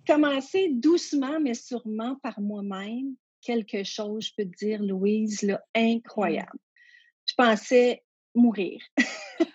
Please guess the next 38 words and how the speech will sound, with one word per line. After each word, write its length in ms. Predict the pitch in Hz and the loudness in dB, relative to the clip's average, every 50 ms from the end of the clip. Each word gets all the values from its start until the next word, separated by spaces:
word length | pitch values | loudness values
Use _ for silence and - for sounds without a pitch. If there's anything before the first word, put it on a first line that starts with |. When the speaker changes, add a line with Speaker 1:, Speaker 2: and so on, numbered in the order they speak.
| _ - | _ -2
Speaker 2:
OK, 180 | 233 226 226 302 | -2 0 4 6
t'étais 480 | 320 339 302 453 415 - 302 247 214 | 6 6 8 6 4 4 4 4 2
pas 160 | - - 330 320 | 4 6 8 10
une 120 | 269 226 | 10 10
pro 280 | - - - 277 302 302 | 8 4 2 4 4 6
dès 140 | 240 220 208 | 6 6 4
le 80 | 196 | 2
départ, 540 | 180 185 175 - 240 262 349 403 392 285 240 - | 2 0 0 2 2 2 4 4 2 2 2 2
toi, 180 | 220 202 202 | 0 2 4
là, 300 | 202 214 233 247 240 220 | 4 4 4 4 4 4
là. 200 | 202 - - - 180 254 277 | 2 0 -2 0 2 4 6
Speaker 1:
Non, 0 | 302 359 339 285 | 6 6 4 2
non, 140 | 226 185 196 - | 0 -2 0 0
comme 240 | 285 339 240 233 | 2 2 4 6
je 160 | 320 339 254 240 | 6 8 6 6
te 180 | 226 330 320 | 6 6 4
dis, 120 | 311 269 247 | 4 4 4
Speaker 2:
<laughs> 60 | 285 | 6
Speaker 1:
zéro. 460 | 254 254 254 247 285 311 277 240 - | 6 6 6 6 4 2 4 4 2
<laughs> 800 | - - 381 349 - - 359 311 370 277 - 539 554 427 330 - | 4 4 4 4 4 4 4 2 2 2 -2 -6 -6 -6 -6 -4
Je 120 | - 262 247 | -4 -2 0
ne 200 | 247 247 247 240 | 0 0 0 0
bougeais 520 | 220 208 240 311 339 285 - 254 233 214 - _ | -2 -2 0 0 0 2 2 -2 -2 -2 -4 _
pas, 480 | 240 240 247 247 254 254 254 254 254 247 | -6 -4 -4 -6 -6 -8 -10 -10 -10 -8
euh, 380 | 226 202 196 196 196 190 190 196 | -8 -6 -6 -6 -6 -6 -6 -6
Speaker 2:
Ok. 60 | 202 | -6
Speaker 1:
je, 160 | 190 220 196 | -4 -4 -4
je, 200 | 208 285 370 214 - | -2 -2 -2 -4 -4
j'avais 260 | - 240 226 208 226 | -4 -4 -2 -2 -2
pas 200 | 214 - - 302 | -4 -2 -4 -4
de 60 | - - _ | -4 -6 _
plan, 300 | 240 233 226 233 233 226 | -8 -6 -6 -6 -8 -10
je 80 | 220 | -12
savais 240 | 202 - 214 214 208 | -10 -10 -10 -10 -8
pas 160 | - 269 269 262 | -8 -8 -10 -6
par 160 | - 233 208 | -6 -6 -6
où 60 | 202 202 _ | -6 -8 _
commencer. 720 | 240 220 214 202 196 190 190 - - 220 226 240 247 254 | -6 -4 -4 -6 -8 -12 -14 -10 -6 -4 -4 -4 -4 -6